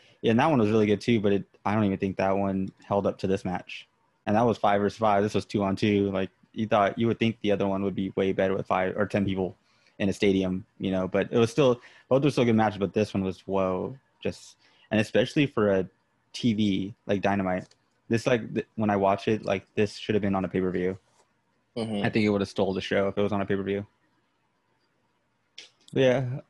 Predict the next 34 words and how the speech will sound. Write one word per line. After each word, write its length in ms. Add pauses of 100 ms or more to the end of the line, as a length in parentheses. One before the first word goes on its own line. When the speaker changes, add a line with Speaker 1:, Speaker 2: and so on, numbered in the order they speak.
(420)
Speaker 1:
I 80
think 120
that's, 380 (520)
uh, 260
it 180
for 100
A 60
E 140
W. 580
Speaker 2:
Right 160
on. 220
So 100
then 80
you 60
have 80
to 60
go 60
to 60
SmackDown, 680 (220)
uh, 200
on 80
the 100
eighteenth. 560 (460)
Match 280
of 120
SmackDown 520
on 80
the 80
eighteenth 500
was 720 (1600)
Cesaro 580
versus 340
Gran 260
Metalik. 480